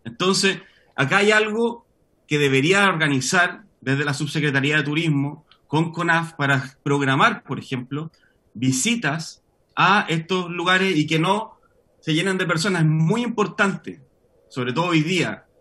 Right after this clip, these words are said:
en vacaciones, la única fecha prácticamente tenemos sol en el sur, poder acceder a los parques nacionales para que familias de manera programada y no atochando esos lugares puedan asistir, puedan tener, eh,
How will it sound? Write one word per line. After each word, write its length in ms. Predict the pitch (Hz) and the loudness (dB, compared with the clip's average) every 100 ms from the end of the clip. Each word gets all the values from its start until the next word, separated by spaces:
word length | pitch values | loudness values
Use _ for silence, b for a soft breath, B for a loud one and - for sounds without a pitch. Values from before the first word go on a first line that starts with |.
| _ _ _ | _ _ _
en 160 | 117 117 | -6 -2
vacaciones, 600 | 123 123 120 180 175 135 | -2 -2 -2 -2 0 -2
la 120 | 123 | -2
única 340 | 165 185 160 139 | -2 -2 -2 -4
fecha 440 | - 175 185 160 _ - | -6 -6 -8 -12 _ -8
prácticamente 560 | 156 160 156 160 165 | -6 -4 -2 -2 -2
tenemos 380 | 143 151 156 135 | -2 -2 -2 -2
sol 140 | 165 170 | -2 0
en 100 | 165 | -2
el 60 | |
sur, 320 | 156 185 190 _ b b _ | -2 -4 -6 _ b b _
poder 260 | 131 151 185 | 0 2 2
acceder 440 | 190 - 165 196 | 0 0 0 0
a 80 | 190 | 0
los 140 | 185 160 | -4 -2
parques 300 | 196 190 180 | -4 -4 -8
nacionales 480 | 175 175 165 107 - - | -6 -4 -6 -6 -10 -6
para 200 | 123 131 | -4 -2
que 140 | 135 | -2
familias 580 | 131 139 151 170 160 156 _ | -2 0 0 0 -2 -4 _
de 80 | - | -6
manera 340 | 127 143 156 143 | -2 0 0 0
programada 880 | 135 131 127 147 165 156 123 107 _ b b - | 0 0 2 4 4 4 2 -4 _ b b -8
y 120 | 113 | -2
no 460 | 139 156 160 160 | 0 2 2 0
atochando 460 | 131 127 - 156 160 | -4 -6 -2 -2 -2
esos 160 | 160 156 | -2 -2
lugares 520 | 156 165 180 190 _ _ _ | 0 0 -2 -8 _ _ _
puedan 260 | 151 170 180 | 2 4 4
asistir, 600 | 175 165 160 180 175 160 | 0 -4 -6 -6 -6 -6
puedan 420 | - 165 175 180 165 | 0 2 4 4 0
tener, 420 | 160 160 165 156 127 | -2 0 -2 -6 -6
eh, 220 | 127 | -4